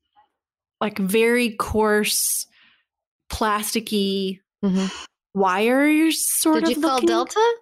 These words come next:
Speaker 2: This sounds like
Speaker 1: No,
Speaker 2: a
Speaker 1: I need
Speaker 2: defective faucet.
Speaker 1: Okay. All right. Well, that was my question, basically, was just, d-, is this normal? Like,
Speaker 2: No.
Speaker 1: have you experienced this at all?
Speaker 2: No, I've not
Speaker 1: Uh, 'cause,
Speaker 2: experienced that in any
Speaker 1: because
Speaker 2: way.
Speaker 1: the
Speaker 2: In fact, I don't know about a
Speaker 1: Mm-hmm.
Speaker 2: black rubbery thing. Mine's like a,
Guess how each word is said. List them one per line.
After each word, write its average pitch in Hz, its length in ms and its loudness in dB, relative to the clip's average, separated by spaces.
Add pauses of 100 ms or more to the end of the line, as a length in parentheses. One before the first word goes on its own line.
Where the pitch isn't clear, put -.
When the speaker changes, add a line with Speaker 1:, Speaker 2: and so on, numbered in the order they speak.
(220)
Speaker 2:
This 196 140 -4
sounds 196 300 -2
like 285 60 0
Speaker 1:
No, 285 60 0
Speaker 2:
a 269 40 0
Speaker 1:
I 262 80 0
need 262 180 2
Speaker 2:
defective 170 320 -6
faucet. - 340 -12 (720)
Speaker 1:
Okay. - 280 -8 (400)
All 277 80 -2
right. 240 100 -4
Well, 269 80 0
that 294 160 0
was 349 140 -2
my 302 80 2
question, 220 560 -4 (360)
basically, - 460 -2
was 208 180 -2
just, 220 340 -2 (300)
d-, - 220 -12
is 226 200 0
this - 800 -2
normal? 302 600 4 (480)
Like, 240 140 2
Speaker 2:
No. 170 100 0
Speaker 1:
have 247 160 -2
you 285 180 4
experienced 277 520 0
this 247 180 0
at 226 240 2
all? 202 420 0
Speaker 2:
No, 208 180 2 (480)
I've 190 120 0
not 190 180 2
Speaker 1:
Uh, 196 40 0
'cause, - 80 -2 (100)
Speaker 2:
experienced 190 240 0
that 196 100 0
in - 140 -6
any 302 100 2
Speaker 1:
because 160 100 -2
Speaker 2:
way. 151 160 -4 (200)
Speaker 1:
the - 160 0
Speaker 2:
In 269 40 0
fact, 254 220 -2
I 233 100 -2
don't 247 160 0
know 220 140 0
about 196 240 -2
a - 60 -2
Speaker 1:
Mm-hmm. 208 80 -6
Speaker 2:
black 175 420 -2
rubbery 156 460 -2
thing. 143 340 -4
Mine's 175 400 -2
like 165 180 -4
a, 156 280 -2